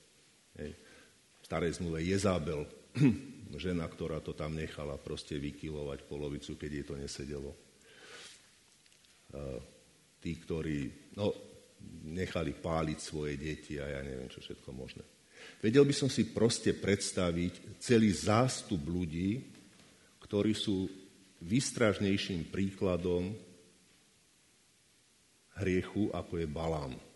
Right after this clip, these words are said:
<clears throat> Viete všetci, kto bol Balám? Hore ruku, kto nevie, kto bol Balám. Dobre, je tu pár rúk, tak musím k tomu trošku povedať.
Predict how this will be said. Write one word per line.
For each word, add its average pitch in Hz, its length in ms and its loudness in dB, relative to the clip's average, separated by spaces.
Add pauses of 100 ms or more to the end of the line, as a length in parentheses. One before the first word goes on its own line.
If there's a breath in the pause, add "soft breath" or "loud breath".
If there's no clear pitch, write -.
(260)
<clears throat> 113 300 2 (2750 loud breath)
Viete 107 180 4
všetci, 123 360 4
kto 117 120 2
bol 120 160 4
Balám? 113 400 6 (320)
Hore 107 240 10
ruku, 92 240 2
kto - 160 -2
nevie, 85 320 2
kto 80 200 -8
bol 76 120 -4
Balám. 69 360 -6 (1800)
Dobre, 78 380 -4
je 85 100 -2
tu 85 80 -2
pár 85 240 0
rúk, 78 160 -4
tak 73 140 -6
musím 85 260 -4
k - 80 -12
tomu 78 240 -6 (220)
trošku 80 300 -6
povedať. 69 440 -4